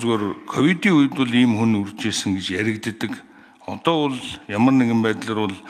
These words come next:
машины үн тээвэр нэмэгдсэн юм байхгүй. Харин Си зөвшөөрөлтөй холбоотойгоор ковидын үед одоо энэ Си зөвшөөрөл Эрдэнэс таван толгой шилжсэнтэй холбогдуулан ийм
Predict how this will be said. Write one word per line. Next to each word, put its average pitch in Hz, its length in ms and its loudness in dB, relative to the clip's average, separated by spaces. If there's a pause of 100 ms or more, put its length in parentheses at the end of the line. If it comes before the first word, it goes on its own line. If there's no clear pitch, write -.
(400)
машины 123 400 2
үн 110 240 2
тээвэр 107 320 0
нэмэгдсэн 101 560 0
юм 90 80 0
байхгүй. 131 440 -4 (400)
Харин 123 480 2 (360)
Си 175 400 2
зөвшөөрөлтөй 135 640 0
холбоотойгоор 113 760 -2 (600)
ковидын 127 680 2
үед 113 120 -6
одоо 113 280 -2
энэ 107 120 -2
Си 127 240 -2
зөвшөөрөл 110 800 -2 (960)
Эрдэнэс 117 400 0
таван 117 280 0
толгой 110 280 -4
шилжсэнтэй 107 600 -2
холбогдуулан 104 760 -2
ийм 110 200 4